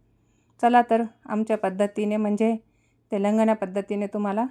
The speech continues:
ही रेसिपी करून दाखवणार आहे. त्याच्यासाठी लागणारं साहित्य दाखवत आहे.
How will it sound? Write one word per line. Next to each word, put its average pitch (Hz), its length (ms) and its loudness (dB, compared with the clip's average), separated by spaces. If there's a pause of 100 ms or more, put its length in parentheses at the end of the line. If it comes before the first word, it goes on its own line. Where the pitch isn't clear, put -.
(720)
ही 240 80 0
रेसिपी 220 400 -2
करून 208 260 -2
दाखवणार 196 440 -6
आहे. 214 220 -2 (1000)
त्याच्यासाठी 220 760 -4
लागणारं 196 380 -2
साहित्य 202 500 -6
दाखवत 190 380 -8
आहे. 202 200 -4